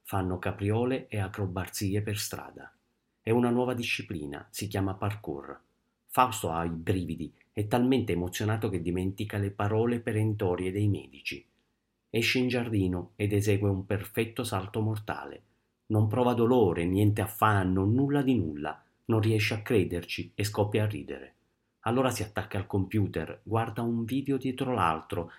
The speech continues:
studia, poi va al parco sotto casa e ripete le acrobazie fino alla nausea, ogni movimento. Gli amici lo invitano a giocare a calcio.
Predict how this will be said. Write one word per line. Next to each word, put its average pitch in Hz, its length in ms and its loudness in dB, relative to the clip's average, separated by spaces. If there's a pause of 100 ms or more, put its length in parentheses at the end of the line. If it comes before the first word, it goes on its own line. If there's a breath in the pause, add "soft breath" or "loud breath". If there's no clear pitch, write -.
(100)
studia, 90 800 -2
poi 120 200 2
va 101 140 2
al 98 180 -2
parco 95 340 -2
sotto 104 320 -4
casa 85 460 -6 (200 loud breath)
e 98 140 0
ripete 104 640 0
le 110 180 4
acrobazie 104 760 0
fino 110 220 0
alla 110 200 0
nausea, 82 580 -2 (220 loud breath)
ogni 120 320 0
movimento. 107 720 -2 (720)
Gli 110 120 0
amici 123 340 2
lo 98 100 4
invitano 95 360 0
a 98 60 0
giocare 104 280 2
a 107 80 2
calcio. 92 600 4